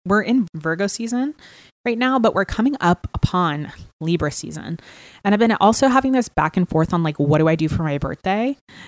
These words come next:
So I need some help with that.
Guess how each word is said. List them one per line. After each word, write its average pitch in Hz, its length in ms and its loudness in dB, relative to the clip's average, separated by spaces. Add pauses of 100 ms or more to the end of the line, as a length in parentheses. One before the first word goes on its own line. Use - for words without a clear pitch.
(220)
So 185 600 4 (380)
I 185 140 -2
need 208 280 0
some 233 200 0
help - 360 0 (180)
with 151 180 -4
that. 101 280 -4